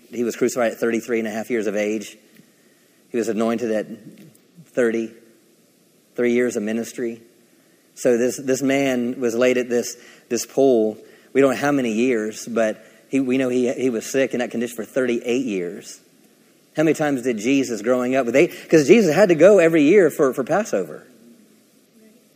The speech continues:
And every year Jesus seeing this man, seeing this man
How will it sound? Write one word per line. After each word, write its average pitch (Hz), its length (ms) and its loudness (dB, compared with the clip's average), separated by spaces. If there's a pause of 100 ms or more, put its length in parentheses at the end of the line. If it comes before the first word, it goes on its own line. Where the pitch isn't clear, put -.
(560)
And 151 160 -2
every 240 220 6
year 226 100 8
Jesus 180 420 4
seeing 196 240 4
this 175 140 2
man, - 320 -12 (1080)
seeing 175 400 2
this 151 160 -2
man 95 320 -10